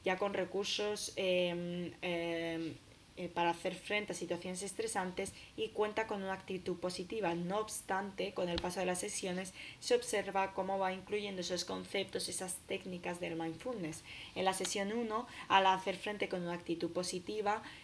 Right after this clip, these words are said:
y está muy bien, no obstante, en la sesión seis y siete,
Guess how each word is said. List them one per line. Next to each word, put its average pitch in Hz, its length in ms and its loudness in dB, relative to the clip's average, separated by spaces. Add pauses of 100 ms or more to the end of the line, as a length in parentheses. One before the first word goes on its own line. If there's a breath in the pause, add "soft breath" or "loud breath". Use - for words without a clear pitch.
(160 loud breath)
y 175 140 0
está 180 260 2
muy 185 180 0
bien, 214 260 0
no 185 80 2
obstante, 196 720 0
en 180 160 0
la 175 80 2
sesión 175 460 0
seis 170 340 2
y 165 60 0
siete, 220 580 4